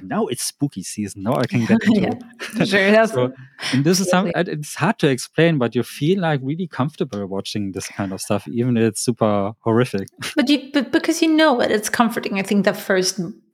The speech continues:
Speaker 2: the first time you watch, uh, or play something, maybe there's a bit more tension, but then when that's over, you can start, uh, reflect over the experience and
Speaker 1: Yeah.
Speaker 2: what you liked about it, and it can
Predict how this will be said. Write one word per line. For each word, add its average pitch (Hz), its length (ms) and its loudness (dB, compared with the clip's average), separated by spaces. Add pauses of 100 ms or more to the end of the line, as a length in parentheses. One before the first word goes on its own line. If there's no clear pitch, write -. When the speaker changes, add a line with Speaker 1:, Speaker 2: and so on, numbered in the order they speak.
(160)
Speaker 2:
the - 160 -16
first 233 280 2
time 208 160 0
you 180 140 -2
watch, - 460 0 (180)
uh, 180 320 4
or 170 60 2
play 175 280 -2
something, 175 460 -4
maybe 175 260 2
there's 180 220 4
a 175 80 2
bit 170 160 -2
more 175 160 0
tension, 185 800 2
but 185 160 0
then 180 400 2 (240)
when 196 120 2
that's 170 220 0
over, 180 680 2 (200)
you 175 400 2
can 170 180 -4
start, - 580 0 (220)
uh, - 280 0
reflect 180 600 -2
over 175 160 2
the 170 120 0
experience 170 1080 -2
and 170 220 2
Speaker 1:
Yeah. - 80 4
Speaker 2:
what 170 160 -2
you 180 80 2
liked 165 280 2
about 170 260 2
it, 175 80 4
and 170 120 0
it 170 100 -4
can 170 200 -4